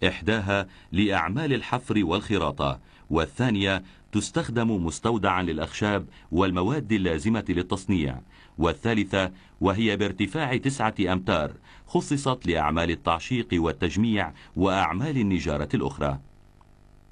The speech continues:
واستخدمت الجامعة فريقاً من الفنيين والحرفيين المتخصصين من تركيا ومصر وإندونيسيا، إضافة إلى العاملين في الجامعة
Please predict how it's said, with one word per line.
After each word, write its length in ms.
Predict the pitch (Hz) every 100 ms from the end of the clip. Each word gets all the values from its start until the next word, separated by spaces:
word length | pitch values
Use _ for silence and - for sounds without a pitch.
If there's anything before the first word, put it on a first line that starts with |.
| - - - - - - - - - - - - -
واستخدمت 680 | 95 95 110 101 196 185 143
الجامعة 640 | 95 87 95 117 110 113
فريقاً 480 | 95 90 117 - 98
من 180 | 87 85
الفنيين 680 | 76 80 80 76 101 117
والحرفيين 920 | 95 85 76 90 - 80 90 110 104
المتخصصين 960 | 87 82 87 82 92 92 - 117 107 92 - - -
من 240 | 92 95
تركيا 580 | 95 - 151 127 120 113 - -
ومصر 540 | 85 92 117 147 117 110
وإندونيسيا، 1000 | 92 78 113 117 107 85 - 80 71 - - - - - 110
إضافة 540 | 107 160 185 147 139
إلى 240 | 123 92 90
العاملين 600 | 76 82 82 107 104 87
في 120 | 80
الجامعة 600 | 73 107 98 87 92